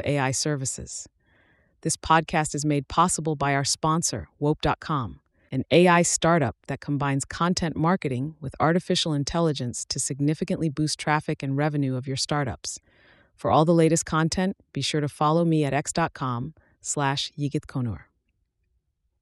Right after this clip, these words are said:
Now let's turn our attention back to the essay, The Downfall of Microsoft,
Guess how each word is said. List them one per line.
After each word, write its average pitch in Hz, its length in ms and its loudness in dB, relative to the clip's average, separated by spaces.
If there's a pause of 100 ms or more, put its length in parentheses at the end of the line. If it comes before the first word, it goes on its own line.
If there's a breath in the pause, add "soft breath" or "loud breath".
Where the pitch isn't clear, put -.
Now 165 160 4
let's 180 180 4
turn 202 180 2
our 175 100 4
attention 156 420 2
back 139 200 0
to - 120 -6
the 131 140 0
essay, - 380 -6 (360)
The 143 80 -4
Downfall 175 640 4
of 147 80 0
Microsoft, 143 840 -4